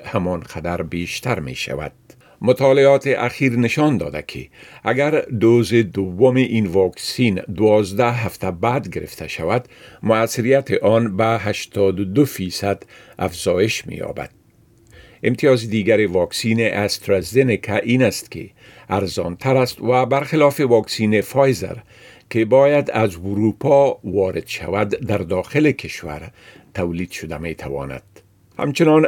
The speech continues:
در حرارت معمول یخچال ذخیره شده می‌تواند، بنابراین انتقال آن به نواحی دور افتاده و روستایی استرالیا آسان می‌باشد.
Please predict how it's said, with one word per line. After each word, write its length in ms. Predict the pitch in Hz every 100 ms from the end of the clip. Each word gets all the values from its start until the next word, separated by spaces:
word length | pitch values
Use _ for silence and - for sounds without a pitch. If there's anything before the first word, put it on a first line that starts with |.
| - 120
در 180 | 127
حرارت 500 | 123 110 104 98 95
معمول 760 | 92 85 87 92 98 113 127 120
یخچال 880 | 120 104 90 - - - 131 98 82 - - - -
ذخیره 580 | 87 101 - 110 98 131
شده 260 | - 50
می‌تواند، 720 | - - - 82 90 123 113 107
بنابراین 500 | 147 147 98 123 139 - - -
انتقال 540 | 127 135 135 156 151 147
آن 240 | 139 135
به 220 | 117 120
نواحی 720 | 123 110 107 98 104 101 110
دور 400 | 98 80 101 92 -
افتاده 1120 | 90 - - 95 92 92 85 113 117 113 - 107 98
و 40 | 113 113 113 113 113 123
روستایی 920 | 101 113 98 - - 98 104 151 147
استرالیا 1040 | 131 92 95 - 87 87 87 110 117 123 - - - -
آسان 460 | - 101 - 147 104
می‌باشد. 640 | 80 87 78 - -